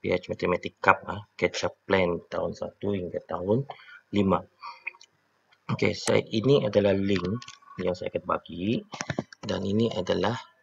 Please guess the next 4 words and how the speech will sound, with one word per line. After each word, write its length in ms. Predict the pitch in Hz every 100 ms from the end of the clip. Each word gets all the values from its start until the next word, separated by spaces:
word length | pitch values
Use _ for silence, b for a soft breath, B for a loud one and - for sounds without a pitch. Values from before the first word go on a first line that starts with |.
| _ 95
ah, 800 | 87 87 87 85 87 85 87 - - - - - _ B B B B - - - - _ _ _ _ _ _ _ _ _ _ - - - - _ _ _ - - - 135 110 _ _ _ - - - _ -
okey. 320 | - 92 - _ _ _ b - -
Ini 400 | 110 127 139 -
adalah, 480 | 101 101 101 117